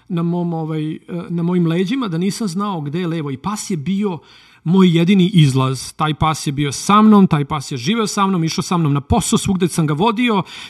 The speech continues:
televizije, gostovanje i tako dalje. Samo nisam mogao da ga vodim na putovanja. Kada sam putovao, levo, bio je veliki, ostavljao je s-, o-, ostavio je sa mojim jako dobrim,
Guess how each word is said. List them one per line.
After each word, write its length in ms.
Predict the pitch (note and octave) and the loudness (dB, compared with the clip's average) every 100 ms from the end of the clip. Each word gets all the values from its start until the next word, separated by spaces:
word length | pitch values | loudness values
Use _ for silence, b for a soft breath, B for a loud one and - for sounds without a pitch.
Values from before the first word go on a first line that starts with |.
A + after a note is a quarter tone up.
| B | B
televizije, 500 | A#3 A3 A#3 F#3 F#3+ | 4 4 4 2 -2
gostovanje 460 | - - G3 G3+ | -2 -4 -2 -2
i 20 | |
tako 220 | F#3 F#3 A3+ | -4 -4 -4
dalje. 200 | B3+ G#3+ | -2 -2
Samo 180 | F4 | 0
nisam 240 | E4+ - C#4 | 0 0 -2
mogao 160 | B3+ | -2
da 100 | G#3+ | -2
ga 80 | G3 | 0
vodim 240 | F#3+ F#3+ F3 | 0 0 0
na 60 | |
putovanja. 680 | - F3 D#3+ C#3 C#3+ G2 D3+ _ B B | 2 2 2 0 -6 -12 -16 _ B B
Kada 180 | G#3+ G#3 | 0 2
sam 160 | G#3+ | 2
putovao, 380 | F#3+ C4+ B3+ G3+ | 2 2 2 0
levo, 220 | G3 G#3 | 2 2
bio 180 | G3+ A#3 | 2 2
je 60 | F#3 | 2
veliki, 380 | A3 D4+ - C4+ | 0 -2 0 0
ostavljao 500 | C4+ A#3 - A#3+ F3 | 0 -2 -2 -2 -2
je 60 | |
s-, 120 | C3+ - | -4 -4
o-, 280 | G3 G#3 - | -4 -2 -2
ostavio 340 | G3+ - A3+ | -2 2 2
je 40 | |
sa 160 | D#3+ F3+ | 2 0
mojim 220 | F3+ F#3 | 0 2
jako 220 | F#3+ F#3 | 2 2
dobrim, 320 | F3+ F3+ G3 | 0 0 0